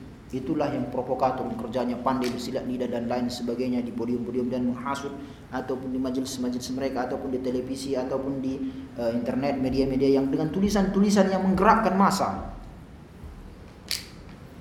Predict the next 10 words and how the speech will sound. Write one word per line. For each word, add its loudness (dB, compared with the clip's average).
Ya. -4
Bukan -8
seperti -8
itu -8
Islam. -6
Islam 6
agama 8
yang 4
mengajarkan 6
kedamaian. 6